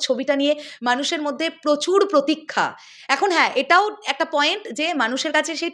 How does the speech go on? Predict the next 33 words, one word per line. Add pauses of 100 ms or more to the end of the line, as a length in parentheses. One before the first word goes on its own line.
টাকাটা
থাকতে
হবে, (380)
যে
টাকাটা
দিয়ে
তারা
টিকিট
কেটে
দরদটা
দেখবে, (380)
তার
জন্য
পরিস্থিতি
আরেকটু
স্বাভাবিক
হওয়ার
দরকার। (400)
দেখা
যাক
কি
হয়, (240)
এই
মাসের
শেষের
দিক
থেকে
তো
দরদের
প্রমোশন
শুরু
হবার
কথা,